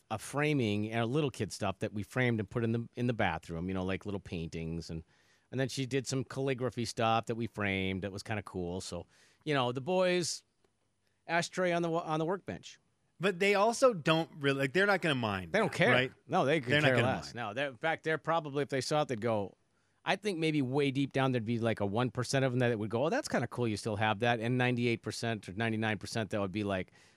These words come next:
Speaker 1: "Why do you still have that?"
Speaker 2: Well, it would be, I think your num-, numbers are off there,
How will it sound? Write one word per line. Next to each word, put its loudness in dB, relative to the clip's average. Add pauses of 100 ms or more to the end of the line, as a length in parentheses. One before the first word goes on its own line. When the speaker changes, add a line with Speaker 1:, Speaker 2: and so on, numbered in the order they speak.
(160)
Speaker 1:
"Why -2
do -2
you -2
still -6
have -6
that?" -12 (640)
Speaker 2:
Well, 2
it -2
would 2
be, 0 (640)
I 2
think -4
your 2
num-, 0
numbers 2
are 0
off 0
there, -20